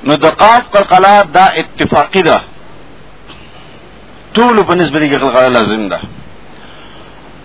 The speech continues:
او د نورو څلورو حروفو قلقله چې کومه ده، دا اختلافي، عرفاً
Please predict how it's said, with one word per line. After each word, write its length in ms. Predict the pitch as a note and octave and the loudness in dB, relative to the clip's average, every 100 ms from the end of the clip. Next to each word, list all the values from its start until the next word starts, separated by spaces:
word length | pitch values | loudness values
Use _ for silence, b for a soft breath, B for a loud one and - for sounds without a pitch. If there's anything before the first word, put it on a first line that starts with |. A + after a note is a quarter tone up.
| - - - | -20 -20 -4
او 460 | C3+ C#3+ C#3+ C3 B2 | 0 2 2 0 0
د 100 | A2+ | -2
نورو 680 | D3+ A3 A3+ G#3+ G3+ F3+ - - - - - | -2 0 2 2 0 -2 -6 -16 -20 -10 -2
څلورو 320 | E3 G3 G3 E3+ | 2 2 2 0
حروفو 380 | F#3 E3 F3 | -2 0 -2
قلقله 400 | D#3+ C#3 C3 C#3+ D#3+ | 0 -4 -2 0 0
چې 120 | D3+ | -2
کومه 180 | D#3 D3+ | -2 0
ده، 340 | D3 C#3+ C#3+ D3 - - - - - - - - - - - - G2 | 0 2 0 -4 -18 -20 -20 -20 -20 -20 -20 -20 -20 -20 -20 -10 0
دا 80 | C3+ | 0
اختلافي، 880 | C3 - B2 B2 - D3+ G#3 C#3+ - - - - - - - - - - - - B B - A#2+ | 0 -4 0 0 0 -2 -2 -4 -10 -20 -20 -20 -20 -20 -20 -20 -20 -20 -20 -20 B B -10 -2
عرفاً 360 | C#3+ D#3 - | 0 0 0